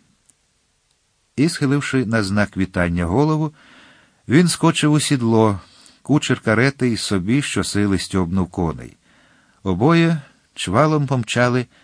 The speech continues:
в різні боки. «А гроші?» обурено крикнув хазяїн заїзду, чия шанобливість змінилася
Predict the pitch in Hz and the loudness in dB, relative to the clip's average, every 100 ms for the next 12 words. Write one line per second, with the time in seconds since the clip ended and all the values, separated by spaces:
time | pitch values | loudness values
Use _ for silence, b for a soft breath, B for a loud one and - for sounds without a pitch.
0 | b b 92 95 90 85 82 87 85 73 | b b -2 2 2 0 -4 -6 -8 -16
1 | - _ _ _ _ _ _ _ _ _ | -18 _ _ _ _ _ _ _ _ _
2 | _ _ 101 87 92 175 302 - 156 151 | _ _ 2 2 2 2 0 -2 2 4
3 | 107 85 120 113 123 139 120 107 - 117 | 4 2 -2 0 2 4 2 0 0 -2
4 | 117 123 110 120 117 120 104 98 90 110 | -2 -4 -2 -2 2 4 4 2 2 2
5 | 156 151 135 135 B B B - 117 117 | 0 0 -2 -2 B B B -4 0 4
6 | 117 101 107 104 95 120 131 110 - 98 | 4 4 0 0 2 2 4 2 0 -6
7 | 98 117 117 104 98 110 | -2 0 2 2 2 0